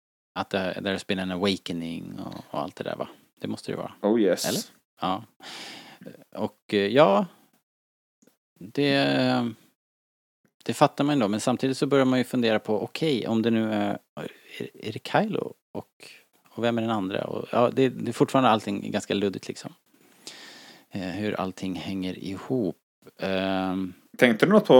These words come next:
Speaker 2: um, dialogen i den här scenen, Robert?
Speaker 1: Det vill jag ju gärna säga, svara ja på.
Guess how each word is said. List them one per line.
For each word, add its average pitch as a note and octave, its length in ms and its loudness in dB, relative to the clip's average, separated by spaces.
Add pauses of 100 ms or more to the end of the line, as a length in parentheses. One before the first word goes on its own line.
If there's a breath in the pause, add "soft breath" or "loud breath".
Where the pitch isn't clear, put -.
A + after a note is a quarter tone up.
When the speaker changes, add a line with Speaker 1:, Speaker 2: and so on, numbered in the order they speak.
(200)
Speaker 2:
um, G#2 380 2 (100)
dialogen A2 760 8
i - 20 2
den G2 100 0
här F#2+ 100 0
scenen, F2 500 -2
Robert? F2+ 480 -4 (1500 loud breath)
Speaker 1:
Det A#2+ 180 0
vill C3+ 160 4
jag C3+ 120 6
ju C3 60 6
gärna G#2+ 220 4
säga, F#2 420 0 (120)
svara - 280 0
ja G2 120 0
på. - 240 -12